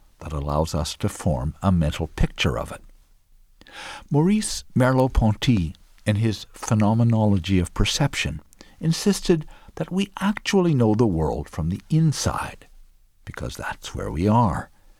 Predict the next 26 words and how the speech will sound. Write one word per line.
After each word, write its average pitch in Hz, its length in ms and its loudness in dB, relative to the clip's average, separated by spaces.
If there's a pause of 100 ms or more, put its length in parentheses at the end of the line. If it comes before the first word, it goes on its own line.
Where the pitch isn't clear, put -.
(140)
inside 73 580 -4
our 78 140 -2
bodies, 73 640 -4 (320)
inside 95 580 0
our 92 140 2
situations, 85 1000 0 (580)
in 143 160 2
touch - 420 0
with 85 180 -2
the 78 80 -2
world 73 460 -6 (340)
as 80 180 -6
we 104 160 0
feel 80 480 0
our 78 160 2
way 69 200 0
along. 82 640 2 (1160)
Analytic 147 640 2
philosophy 90 680 2
breaks 104 460 0
things 98 340 2
down 131 640 0
into 80 220 -6
their 82 160 0
component 73 640 0
parts, - 640 -2